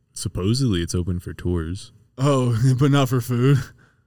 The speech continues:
Speaker 1: I don't know.
Speaker 2: That's
Speaker 1: There's a lot of pictures of food on Yelp.
Speaker 2: Well, yeah, it used to be a restaurant, but I think it closed for a while. I don't know if they reopened it yet.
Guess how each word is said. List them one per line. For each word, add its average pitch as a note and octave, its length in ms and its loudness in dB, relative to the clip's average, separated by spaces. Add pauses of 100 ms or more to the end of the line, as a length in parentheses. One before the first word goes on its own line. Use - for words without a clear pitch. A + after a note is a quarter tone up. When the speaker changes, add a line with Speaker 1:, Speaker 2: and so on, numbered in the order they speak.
(420)
Speaker 1:
I C#3 60 -4
don't D#3+ 100 2
know. E3 60 2
Speaker 2:
That's B2 80 2
Speaker 1:
There's G2 140 2
a G2+ 60 2
lot A2 160 4
of D3+ 80 2
pictures C#3 380 0
of E2 100 -2
food F#2+ 280 0
on D2+ 140 -8
Yelp. D#2 320 -8
Speaker 2:
Well, D3+ 180 4
yeah, E3 340 4
it A#2+ 140 0
used C#3 320 -2
to C#3 80 0
be B2 120 2
a A2+ 60 0
restaurant, A#2 560 -2
but A#2 100 -2
I A#2+ 100 0
think C3 220 -2
it B2+ 140 -2
closed C#3 380 0
for B2 100 -4
a A#2+ 60 -2
while. A#2+ 220 -4
I A#2 100 -4
don't B2 120 -2
know B2+ 80 0
if A2+ 80 -6
they B2 120 -4
reopened A2+ 560 -4
it G2 120 -8
yet. F2 320 -10